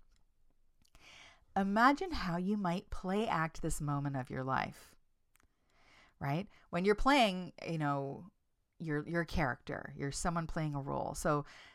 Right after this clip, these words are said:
this character who's going through this thing that you're going through,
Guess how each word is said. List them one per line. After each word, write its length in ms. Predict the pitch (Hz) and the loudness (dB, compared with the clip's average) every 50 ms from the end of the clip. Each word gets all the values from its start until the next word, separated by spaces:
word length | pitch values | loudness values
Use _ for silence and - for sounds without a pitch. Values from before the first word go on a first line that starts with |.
| - - - | -10 -4 -2
this 160 | 208 196 - | 0 0 0
character 720 | - - 240 254 269 285 285 - - 151 127 - - 143 - | 2 2 2 4 4 2 2 0 0 0 0 0 0 0 0
who's 140 | 170 160 | -2 -2
going 340 | - - 180 175 185 190 190 | -2 0 0 2 2 2 0
through 240 | 180 - - 214 214 | -2 -2 -2 0 2
this 200 | 202 202 - - | 2 0 0 0
thing 260 | - 233 226 240 254 | -2 -2 0 0 0
that 120 | 262 254 - | -2 -2 -4
you're 100 | 240 202 | -4 -2
going 320 | 202 196 202 208 208 214 | -2 -2 -2 -2 -4 -6
through, 500 | 202 - 151 143 139 139 - - - - | -8 -8 -8 -8 -8 -8 -8 -10 -12 -14